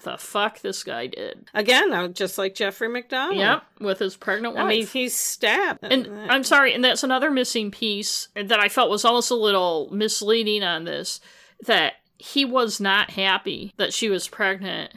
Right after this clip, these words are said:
Speaker 1: You know, I know from
Speaker 2: Oh, no.
Speaker 1: seeing and hearing other things, and this showed no indication of that.
Speaker 2: But
Speaker 1: But anyway, we should probably wrap this up.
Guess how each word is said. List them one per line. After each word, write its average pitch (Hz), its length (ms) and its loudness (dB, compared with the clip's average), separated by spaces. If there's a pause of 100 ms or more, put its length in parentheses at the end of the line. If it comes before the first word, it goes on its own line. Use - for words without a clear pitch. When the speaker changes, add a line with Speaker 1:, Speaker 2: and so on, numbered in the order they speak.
(120)
Speaker 1:
You 214 180 2
know, 190 120 4
I 180 100 4
know 185 280 2
from 185 220 -4
Speaker 2:
Oh, 175 160 0
no. 165 60 -4
Speaker 1:
seeing 190 380 0
and 190 80 -4
hearing 202 200 0
other 175 200 -2
things, 254 320 0 (100)
and 202 320 6 (160)
this 226 260 8
showed 202 560 -2
no 196 220 0
indication 196 640 -2
of 170 100 -8
that. 123 480 -4
Speaker 2:
But - 100 -2
Speaker 1:
But 302 140 0
anyway, 269 480 2
we 254 160 -6
should - 160 -6
probably 254 240 2
wrap 220 300 2
this 240 200 -2
up. 220 240 2